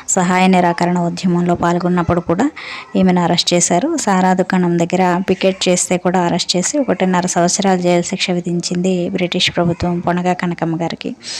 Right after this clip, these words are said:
రాయవెల్లూరు జైల్లో జీవితం పొనగా కనకమ్మ గారి ఆరోగ్యం దెబ్బతీసింది.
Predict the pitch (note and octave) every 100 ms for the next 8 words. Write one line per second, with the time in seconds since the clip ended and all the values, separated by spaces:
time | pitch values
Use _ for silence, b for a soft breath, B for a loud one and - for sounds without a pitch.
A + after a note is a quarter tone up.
0 | B B F3+ F3+ F#3 G3 G3 G3 F#3+ F#3
1 | F3 F3+ F#3+ F#3+ E3+ F3+ F#3 F3+ F3 G#3
2 | - - F3+ F3+ G3 F#3+ F3+ F3 F#3 F3+
3 | F3+ F3+ - F#3 F3 E3+ G3 B3 A3 F#3
4 | F3 F3 F3 - F3 -